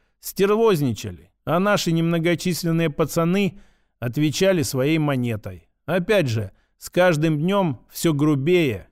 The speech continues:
и грубее. Кое-как исправляли положение я и Кладышева. Моё мнение принималось во внимание,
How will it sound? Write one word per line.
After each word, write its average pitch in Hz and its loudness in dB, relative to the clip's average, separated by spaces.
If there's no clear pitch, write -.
и 127 -2
грубее. 127 0
Кое-как 220 2
исправляли 175 2
положение 160 0
я 160 2
и 160 2
Кладышева. 127 -2
Моё 185 2
мнение 202 2
принималось 160 0
во 160 2
внимание, 165 0